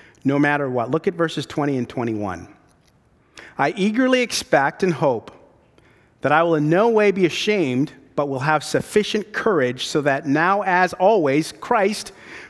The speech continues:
will be exalted in my body, whether by life or by death. For to me, to live is Christ,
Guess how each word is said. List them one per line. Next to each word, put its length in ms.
will 240
be 280
exalted 680
in 100
my 140
body, 500
whether 240
by 140
life 560
or 120
by 140
death. 560
For 160
to 160
me, 720
to 140
live 600
is 160
Christ, 720